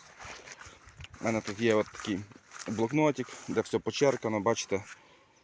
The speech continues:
Тут щось було, щось, щось удалилося, щось це от. От тут, наприклад, в мене був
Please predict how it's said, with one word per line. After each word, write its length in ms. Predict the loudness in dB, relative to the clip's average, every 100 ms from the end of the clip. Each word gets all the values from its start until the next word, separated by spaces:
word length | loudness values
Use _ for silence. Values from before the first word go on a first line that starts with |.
| _ _
Тут 140 | -8 -8
щось 300 | -6 0 0
було, 360 | 2 2 4 4
щось, 420 | 0 -6 -6 -6
щось 300 | -4 -4 -4
удалилося, 600 | -2 2 6 6 4 0
щось 200 | -4 -4
це 160 | -4 0
от. 240 | 4 4 4 -14 -14 -14 -16 -18 -20 -10 -6
От 120 | -2
тут, 180 | 0 0
наприклад, 360 | -2 0 2
в 40 | 4
мене 180 | 6
був 340 | 6 4 2